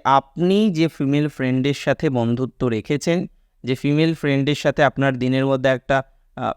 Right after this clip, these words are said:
অনেকটা সময় আপনি শেয়ার করেন, তাকে সমস্ত রকম তথ্য দেন, আপনার জীবনের ঘটে যাওয়া বা ঘটতে পারে এরকম অনেক তথ্যগুলো আপনি তার সাথে শেয়ার করেন, এই সময়ে একটু সচেতন থাকবেন শেয়ার করার ক্ষেত্রে। এটা নয় যে সে ক্ষতিই করবে, তবে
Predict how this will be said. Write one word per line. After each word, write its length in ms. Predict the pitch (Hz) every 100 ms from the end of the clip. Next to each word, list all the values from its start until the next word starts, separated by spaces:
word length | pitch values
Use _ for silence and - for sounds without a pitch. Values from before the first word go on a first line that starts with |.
| -
অনেকটা 340 | 120 139 131 147
সময় 420 | - 139 143 165
আপনি 260 | 156 151 151
শেয়ার 380 | - 135 131
করেন, 360 | 120 127 147 202 - _ -
তাকে 280 | 127 131 151
সমস্ত 640 | 160 156 185 - _ 208
রকম 440 | 175 160 170 160
তথ্য 440 | 151 131 - - 147
দেন, 160 | 175
আপনার 320 | 202 - 131
জীবনের 560 | 123 131 127 131 131 131 _ _ 123
ঘটে 340 | 113 131 151 135
যাওয়া 360 | 143 135 135
বা 240 | 131 127 -
ঘটতে 340 | 139 123 -
পারে 140 | 135 127
এরকম 280 | 127 135 120
অনেক 220 | 139 143
তথ্যগুলো 480 | 131 123 - 156 156
আপনি 180 | 139 139
তার 140 | 120
সাথে 260 | 113 117 117
শেয়ার 340 | - 110 107
করেন, 280 | 104 139 208 - _ _ -
এই 160 | 131
সময়ে 480 | 135 147 147 170 185
একটু 240 | 110 -
সচেতন 520 | 135 117 123 117 120 120
থাকবেন 420 | 117 104 113 107
শেয়ার 300 | - 104 101
করার 320 | 117 107 107
ক্ষেত্রে। 380 | - 113 - 175
এটা 180 | 123 123
নয় 160 | 131
যে 120 | 127
সে 140 | 135 135
ক্ষতিই 340 | - 110 170
করবে, 320 | 170 175 170
তবে 280 | 190 139 131